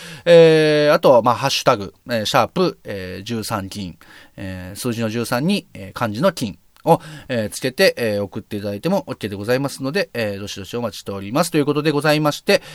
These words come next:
えー、お相手は新崎でございました。えー、それではまた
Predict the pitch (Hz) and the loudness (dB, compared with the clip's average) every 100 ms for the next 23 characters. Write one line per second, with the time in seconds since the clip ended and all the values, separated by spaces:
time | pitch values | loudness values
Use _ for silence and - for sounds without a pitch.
0 | - - 107 98 117 107 98 196 202 139 | -18 -10 -6 -2 0 0 -2 0 0 0
1 | 117 107 104 98 - _ - - - - | -2 -4 -4 -8 -12 _ -2 -2 -4 -20
2 | _ - 101 92 190 262 165 113 | _ -10 -6 0 4 4 4 0